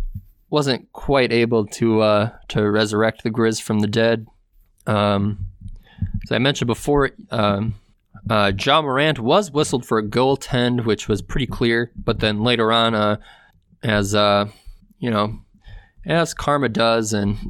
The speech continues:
if not that, the refs certainly with the makeup calls there, Giannis was also called for a goaltend. It was pretty close, I must say. I don't think it was,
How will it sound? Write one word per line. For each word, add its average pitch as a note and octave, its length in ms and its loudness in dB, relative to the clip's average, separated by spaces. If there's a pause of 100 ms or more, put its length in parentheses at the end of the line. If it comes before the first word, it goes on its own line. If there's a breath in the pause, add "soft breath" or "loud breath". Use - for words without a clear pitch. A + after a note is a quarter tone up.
(120)
if - 160 -4
not A#2 260 -2
that, A2 280 -4
the G#2 260 -2 (100)
refs C3+ 220 0
certainly A#2 300 -8
with G#2 140 -4
the G#2 60 -4
makeup D3+ 360 0
calls C3+ 540 -4
there, B2 260 0
Giannis C3 380 0
was A#2+ 140 0
also B2+ 280 0
called B2+ 300 -2
for B2+ 100 0
a A2+ 60 0
goaltend. B2 480 0
It - 600 -16
was C#4+ 100 0
pretty C4 200 0
close, G3 260 2
I C3 80 2
must C3+ 240 0
say. D3+ 220 4
I A#2+ 80 4
don't C#3 220 0
think C#3+ 200 -2
it B2+ 180 0
was, A#2 300 -2